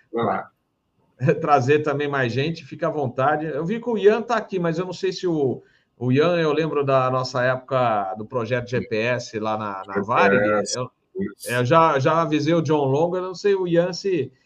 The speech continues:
Speaker 2: se ele tá pelo Brasil também pra dar um pulo lá, pra gente reunir a galera lá do, do velho, eh, projeto G P S lá, então é,
Speaker 1: G P S.
Speaker 2: seria bem legal.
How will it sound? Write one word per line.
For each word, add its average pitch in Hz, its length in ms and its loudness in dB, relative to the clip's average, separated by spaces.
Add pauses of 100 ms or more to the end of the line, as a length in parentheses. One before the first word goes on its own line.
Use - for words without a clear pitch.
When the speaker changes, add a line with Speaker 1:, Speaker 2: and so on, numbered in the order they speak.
(180)
Speaker 2:
se - 160 -4
ele 151 160 -2
tá 147 180 0
pelo 147 300 -2
Brasil 139 440 0
também 156 240 -6
pra 156 180 -4
dar 156 140 -2
um 147 120 -4
pulo 135 260 -2
lá, 131 180 0
pra 156 180 -4
gente 139 240 -6
reunir 135 260 0
a 131 80 0
galera 117 420 -2
lá 113 140 -4
do, 110 280 -6 (300)
do 107 220 -6
velho, 131 580 2 (180)
eh, 104 320 -8
projeto 127 460 -2
G 135 140 0
P 131 120 -8
S 131 460 2
lá, 127 220 -2
então 123 280 -6
é, 123 100 -2
Speaker 1:
G - 20 -4
P 123 80 -2
S. 98 80 2
Speaker 2:
seria 101 260 2
bem 131 160 -2
legal. 110 420 -4